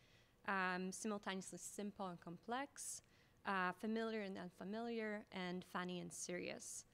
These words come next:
And then so <clears throat> I wanted to start with the first project. It was my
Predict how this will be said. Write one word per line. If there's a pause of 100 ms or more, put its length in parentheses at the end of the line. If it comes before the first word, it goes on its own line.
(560)
And
then
so (160)
<clears throat>
I
wanted
to
start
with
the
first
project.
It
was
my